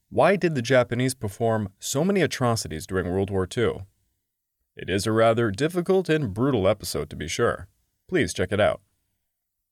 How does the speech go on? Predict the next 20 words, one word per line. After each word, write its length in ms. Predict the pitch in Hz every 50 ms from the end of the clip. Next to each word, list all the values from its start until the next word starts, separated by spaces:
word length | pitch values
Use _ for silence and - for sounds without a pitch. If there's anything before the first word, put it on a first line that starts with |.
| _ _ _ _ _ _ _ _ _ _ _ _ _ _ _ _ _ _ _ _ _ _ _ _ _ _ _ _ _ _ _ _ _ _ _ _ _ _ _ _ _ _ _ _ _ _ _
A 60 | -
while 320 | 123 139 180 220 226 170 110
back, 320 | 90 98 95 92 92 -
I 80 | 101 90
covered 400 | - 139 151 151 165 151 139 110
the 80 | -
start 380 | - - - 120 120 120 120 -
of 120 | - 95 92
the 60 | 90
Chinese 540 | - - - 160 160 160 156 147 135 123 113
Indian 320 | 104 113 110 113 110 104
offensive 560 | 95 90 - 101 95 92 - - 110 107 101 -
in 120 | 95 98
the 100 | 87 95
Hukuang 420 | - 135 127 - 110 101 90 92 92
Valley 440 | 101 104 107 92 - - - - - - _ _ _ -
and 100 | 90 90
the 40 |
Arakan 340 | 87 87 90 90 - 98 87
regions. 580 | 98 117 127 107 98 78 - - - - -